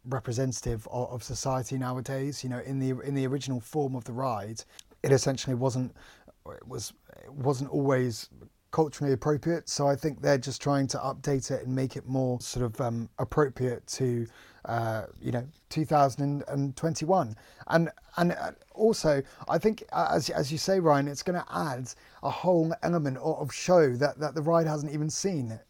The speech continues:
ever, ever before, or that really, that we haven't really seen on a boat ride in Disney before. Because, as you said, we had this sort of actor interaction, uh, with the Great Movie Ride, and that's what made that attraction so unique. Um,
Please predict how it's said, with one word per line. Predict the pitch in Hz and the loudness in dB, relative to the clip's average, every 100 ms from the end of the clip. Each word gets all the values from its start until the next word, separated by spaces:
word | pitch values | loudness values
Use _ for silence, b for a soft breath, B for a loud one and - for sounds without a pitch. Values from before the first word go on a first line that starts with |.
| - | -6
ever, | 135 | -2
ever | 143 135 | 2 2
before, | 120 - 123 113 113 B B | 0 -2 -2 -2 -4 B B
or | - | 4
that | 156 147 | 6 6
really, | 165 185 139 | 6 4 2
that | 135 | 0
we | 135 | 0
haven't | 135 147 147 135 b b b | 2 4 2 -2 b b b
really | 131 151 151 | 0 2 2
seen | 131 156 151 143 | 0 0 0 2
on | 139 | 2
a | |
boat | 131 160 156 | 4 4 4
ride | 135 143 139 135 - b b _ | 6 6 6 2 -6 b b _
in | 160 156 | 0 2
Disney | 139 220 - 131 | 6 4 4 -2
before. | 110 98 123 107 - B B | -2 -4 -4 -6 -8 B B
Because, | 165 180 175 - - - | -2 4 2 2 -12 -4
as | - 170 | 2 4
you | 156 | 2
said, | - 160 | 0 2
we | 131 | 4
had | 139 143 | 4 4
this | 127 | 2
sort | - | -2
of | 131 117 | -2 0
actor | - 110 - 135 | -2 -2 -2 -2
interaction, | 117 135 123 - 131 117 B B B | 0 0 0 -2 -4 -4 B B B
uh, | 120 127 | 0 2
with | 127 113 | 2 0
the | |
Great | 123 135 | 0 2
Movie | 147 165 | 2 2
Ride, | 143 120 123 | 4 4 2
and | 131 | 0
that's | 123 - | -2 -6
what | 127 | -4
made | 139 147 139 | 4 4 6
that | 135 117 | 2 -2
attraction | - 147 - 135 | -2 -4 -4 -4
so | 120 - 165 | -2 0 2
unique. | 139 131 156 117 110 - B B B - | 2 0 -2 -4 -10 -16 B B B 0
Um, | 147 147 143 | 6 6 4